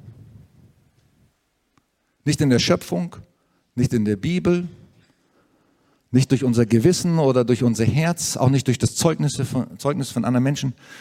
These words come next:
Wie hat sich Gott am stärksten und am meisten offenbart? Durch Jesus. „Wer mich sieht“, sagt Jesus, „der sieht den Vater.“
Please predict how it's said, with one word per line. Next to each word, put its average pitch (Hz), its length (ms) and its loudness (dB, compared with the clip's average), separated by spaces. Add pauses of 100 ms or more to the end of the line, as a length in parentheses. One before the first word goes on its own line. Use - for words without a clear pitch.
(140)
Wie 180 160 2
hat 175 100 2
sich - 160 -8
Gott 160 200 0
am 131 120 -2
stärksten 151 460 -2
und 135 100 0
am 120 100 0
meisten 151 360 -4
offenbart? 131 600 -2 (720)
Durch - 200 -18
Jesus. - 460 -12 (1120)
„Wer 117 160 2
mich 226 260 2
sieht“, 143 460 -4 (480)
sagt 107 220 -8
Jesus, 120 420 -14 (920)
„der 101 80 -2
sieht 110 200 -2
den 131 120 -4
Vater.“ - 360 -10